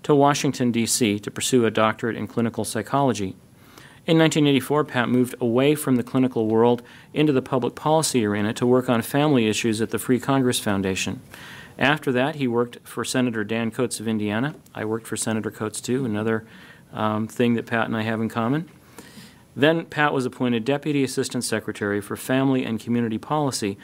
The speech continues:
at the U S Department of Health and Human Services by President George H W Bush. He then spent thirteen years at the Heritage Fellow, or I'm sorry, at the Heritage Foundation as a senior fellow, and then came to S-,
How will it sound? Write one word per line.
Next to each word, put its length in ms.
at 140
the 60
U 100
S 100
Department 420
of 100
Health 180
and 80
Human 220
Services 580
by 300
President 480
George 320
H 240
W 320
Bush. 380
He 140
then 160
spent 320
thirteen 420
years 240
at 80
the 60
Heritage 420
Fellow, 380
or 120
I'm 120
sorry, 280
at 80
the 60
Heritage 340
Foundation 580
as 140
a 40
senior 360
fellow, 400
and 140
then 100
came 220
to 100
S-, 200